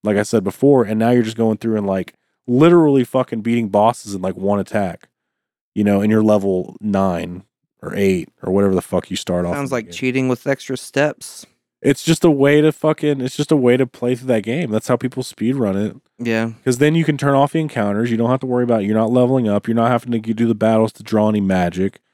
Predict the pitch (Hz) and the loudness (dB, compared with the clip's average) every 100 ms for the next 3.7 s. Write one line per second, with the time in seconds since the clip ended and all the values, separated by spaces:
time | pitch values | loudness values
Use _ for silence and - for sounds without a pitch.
0 | _ _ _ - 117 131 143 139 139 147 | _ _ _ -2 0 2 2 2 0 -2
1 | - 147 165 156 156 147 - 156 151 147 | -6 -6 0 0 2 0 0 0 2 2
2 | 143 - 131 143 147 110 104 - 123 123 | 0 0 2 2 2 2 0 -2 -2 2
3 | 139 143 127 127 123 110 | 2 2 0 2 2 0